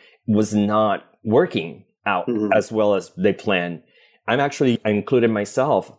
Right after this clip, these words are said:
Speaker 1: We didn't know if we were gonna go solar until we were actually on Playa, and my solar lead was still in Reno waiting for the solar panels
Speaker 2: <laughs>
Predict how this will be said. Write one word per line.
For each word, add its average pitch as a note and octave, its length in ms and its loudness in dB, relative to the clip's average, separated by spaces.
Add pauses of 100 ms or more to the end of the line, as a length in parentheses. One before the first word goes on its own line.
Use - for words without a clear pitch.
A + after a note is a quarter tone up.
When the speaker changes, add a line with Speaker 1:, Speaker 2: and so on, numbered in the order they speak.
Speaker 1:
We A#2+ 240 2
didn't A#2+ 340 0
know A#2+ 140 2
if A#2 100 -2
we A2+ 60 2
were G#2+ 140 2
gonna A2 200 -2
go G2+ 160 0
solar G2+ 720 0 (440)
until A2 420 0
we G#2 160 2
were G#2+ 160 0
actually G2 320 -2
on F#2 160 -2
Playa, G#2+ 640 0
and F#2+ 140 -4
my G2 100 -2
solar A2 460 0
lead G2+ 580 0 (260)
was G2+ 140 0
still C3 240 0
in G2+ 140 -2
Reno G2+ 680 0 (460)
waiting B2 480 0
for G2 920 0
the G#2 100 2
solar C3+ 640 0 (240)
panels E2+ 720 -4 (340)
Speaker 2:
<laughs> - 40 -20